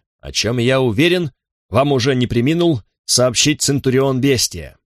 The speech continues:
Легат коротко улыбнулся. "Однако помните, эти трудности необходимы для превращения вас в солдат,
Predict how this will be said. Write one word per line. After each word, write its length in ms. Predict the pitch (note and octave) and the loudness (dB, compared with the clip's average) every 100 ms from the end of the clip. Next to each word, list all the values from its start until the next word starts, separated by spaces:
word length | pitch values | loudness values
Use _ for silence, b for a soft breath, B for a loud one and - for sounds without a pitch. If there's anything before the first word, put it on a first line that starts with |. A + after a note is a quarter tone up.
| _ _ _ _ _ | _ _ _ _ _
Легат 480 | E2 F#2 G2+ C#3+ - | -2 0 2 0 -2
коротко 540 | A#2 A2+ A2 - A2+ | -2 -2 -2 -4 -4
улыбнулся. 760 | G#2 G2 F#2 F#2 E2+ - G#1 - | 0 0 0 -2 -2 -6 -8 -4
"Однако 500 | C#3 E3+ G#3 G#3 G3 | -2 0 0 0 -2
помните, 640 | E3 F3 C#3 G2+ - - - - | -2 -2 -2 -8 -12 -18 -14 -2
эти 300 | F3 F3 C#3 | -2 0 -2
трудности 720 | C3+ E3 A2+ F#2 - - - _ _ _ _ | 0 -2 -2 -6 -8 -16 -20 _ _ _ _
необходимы 680 | E2 G2+ G2+ A2+ A2 C3 A#2+ | -2 -2 0 -2 0 0 0
для 220 | A2 A#2 | 0 0
превращения 680 | A#2 A2+ A#2 G#2+ C3+ B2 A2+ | 0 -2 0 0 0 0 0
вас 200 | A#2 A2+ | 0 0
в 40 | |
солдат, 560 | - G#2 F#2 C#3 - | -2 -2 0 -2 -2